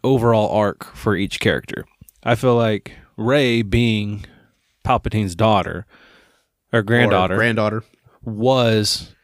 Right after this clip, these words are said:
Speaker 1: in those cards. So I feel like
Speaker 2: Yeah.
Speaker 1: them saying, him saying that they were nobody was trying to get her to join him 'cause they're nobody.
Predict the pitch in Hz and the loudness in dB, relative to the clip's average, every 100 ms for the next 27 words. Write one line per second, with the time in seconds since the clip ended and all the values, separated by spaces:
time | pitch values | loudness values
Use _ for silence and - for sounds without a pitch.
0 | _ 135 131 113 104 98 - 73 - - | _ 0 2 2 0 -2 -4 -4 -4 -10
1 | - - - - 120 101 120 143 135 127 | -12 -12 -12 -2 0 2 0 2 2 2
2 | 120 107 101 _ - _ _ 127 147 135 | 2 -2 -10 _ -20 _ _ -2 0 0
3 | 147 143 139 131 127 117 156 143 151 156 | 0 2 2 0 -4 -4 -2 2 2 2
4 | 139 127 123 - _ _ - 120 135 113 | 0 -2 -8 -16 _ _ -8 -2 0 0
5 | 101 113 170 113 107 104 104 110 - 139 | 0 0 0 0 0 -2 -4 -6 -4 -2
6 | 135 123 123 110 117 101 110 - 110 - | -2 -2 -4 -4 -4 -4 -6 -6 -8 -2
7 | 107 101 87 87 71 - _ _ - 104 | -2 -2 -6 -8 -10 -16 _ _ -2 2
8 | 101 95 95 87 - | 4 4 2 0 -4